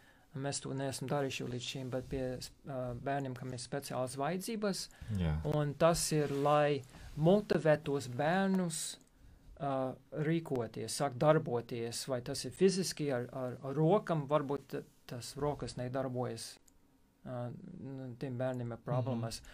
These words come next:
Speaker 1: vai tie bērni nerunā.
Speaker 2: Mhm.
Speaker 1: Un, um, es to esmu redzējis, ka tie, ā, suņu klātbūtnei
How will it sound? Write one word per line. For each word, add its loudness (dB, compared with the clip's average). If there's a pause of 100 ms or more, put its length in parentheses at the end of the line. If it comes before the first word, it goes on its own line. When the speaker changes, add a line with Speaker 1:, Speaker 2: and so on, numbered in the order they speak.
(120)
Speaker 1:
vai 2 (260)
tie 0
bērni 0
nerunā. 2 (720)
Speaker 2:
Mhm. -6
Speaker 1:
Un, -2
um, -2 (640)
es -2
to 4
esmu 0
redzējis, 4
ka -2
tie, 0 (300)
ā, -2
suņu 4
klātbūtnei 0